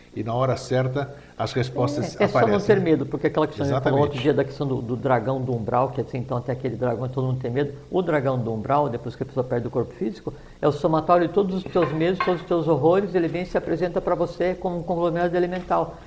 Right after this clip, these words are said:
Speaker 2: Qual é que é o tamanho do meu dragão do umbral? Deve ser uma lagartixa, eu não tenho medo de nada.
Speaker 1: É.
Speaker 2: Né? Então, eu crio a minha sequência.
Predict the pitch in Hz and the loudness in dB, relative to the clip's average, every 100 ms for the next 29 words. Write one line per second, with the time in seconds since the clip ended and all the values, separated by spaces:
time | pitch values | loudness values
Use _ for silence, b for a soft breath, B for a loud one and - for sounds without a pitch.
0 | B - 170 175 180 165 165 170 147 143 | B 6 6 8 6 6 6 4 2 4
1 | 156 151 143 151 139 135 127 131 120 - | 4 6 6 4 2 0 2 4 4 2
2 | - - 127 131 175 220 247 277 269 262 | -10 0 0 2 0 2 2 2 0 -2
3 | 233 - 151 208 196 165 131 123 139 139 | -4 -4 -6 -2 -2 0 -2 -4 -4 -4
4 | - - - - - - - - 123 110 | -6 -10 -12 -14 -16 -18 -18 -12 -6 -4
5 | 147 165 165 139 127 151 131 139 196 - | -4 -4 -8 -8 0 2 2 2 4 4
6 | - - 175 180 156 117 127 131 135 131 | -2 -6 -4 -2 -2 -2 -4 -4 -6 -6
7 | 131 - 120 107 - 107 | -6 -4 -6 -6 -10 -12